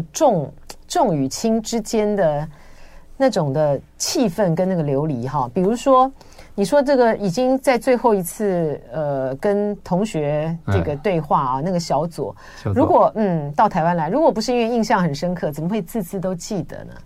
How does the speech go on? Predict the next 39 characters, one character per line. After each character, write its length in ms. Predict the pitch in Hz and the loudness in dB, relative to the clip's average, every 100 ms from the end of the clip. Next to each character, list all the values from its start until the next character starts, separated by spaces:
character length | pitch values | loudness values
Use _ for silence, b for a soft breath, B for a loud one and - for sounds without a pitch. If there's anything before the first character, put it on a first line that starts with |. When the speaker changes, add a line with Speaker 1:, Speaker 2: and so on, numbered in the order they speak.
| - | -12
Speaker 1:
哈。 200 | 165 131 | -8 -6
Speaker 2:
记 140 | 117 92 | 0 -2
得。 60 | 82 B B | -2 B B
Speaker 1:
对， 220 | 220 185 | 2 2
所 140 | 247 | 2
以 20 | |
那 160 | 254 285 | 2 2
时 100 | 269 | 4
候 80 | 240 | 2
就 160 | 262 | 2
是， 360 | 233 - 208 180 | -2 -2 -4 -2
Speaker 2:
记 0 | |
得。 60 | 165 | -2
Speaker 1:
然 80 | 220 | -4
后 80 | |
就 100 | 254 | -4
是 180 | 240 - | -6 -4
一 80 | 214 | -2
个 160 | 190 180 - | 0 -2 -4
几 280 | - 247 226 | 2 4 4
十 240 | - 277 | 4 4
年 240 | 320 226 | 4 6
的 120 | 220 220 | 4 2
分 400 | - 269 277 277 | 2 2 4 0
隔， 320 | 180 147 156 | -2 0 2
哎。 160 | 156 151 | 0 2
Speaker 2:
嗯。 460 | 104 277 - 175 - 453 | 4 4 4 0 0 -4
Speaker 1:
<laughs> 440 | 508 - - - - | -4 -4 -10 -2 4
然 100 | 269 | 6
后 80 | |
它 140 | 320 330 | 6 6
里 100 | 208 | 6
面 180 | 262 240 | 6 4
呢， 140 | 202 | 4
也 140 | 196 | 4
写 180 | 254 190 | 2 2
到 180 | 165 208 | 4 4
一 60 | 170 | 4
段 300 | 202 151 | 0 0